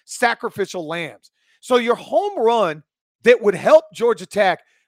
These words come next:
find out how to get Notre Dame in here full time because if not, I got a feeling you're gonna have a lot of these schools begging to find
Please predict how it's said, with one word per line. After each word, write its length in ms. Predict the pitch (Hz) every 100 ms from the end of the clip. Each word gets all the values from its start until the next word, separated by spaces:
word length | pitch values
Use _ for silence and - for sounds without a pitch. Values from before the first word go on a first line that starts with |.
| _
find 460 | - - 226 262
out 180 | 233 226
how 140 | 190 202
to 80 |
get 200 | 170 196
Notre 280 | 175 180 180
Dame 280 | 165 165 165 151
in 160 | 165
here 360 | 151 147 151 135 _ -
full 260 | 190 190
time 520 | - - 185 180 120 _ _ _ _
because 320 | 170 233 220 -
if 240 | 302 -
not, 340 | 240 277 330 - _ _ _
I 80 | 240
got 140 | 330 320
a 40 |
feeling 340 | - 277 262
you're 100 | 226
gonna 160 | 226 214
have 300 | 196 185 170 _ _ _
a 80 | 175
lot 320 | 160 185 262
of 80 | 262
these 200 | 247 240
schools 600 | - 220 208 190 175 _ _ _ _ 127 _ -
begging 540 | 196 233 180 170 123 _ _ _ -
to 140 | 190
find 560 | - 208 202 202 196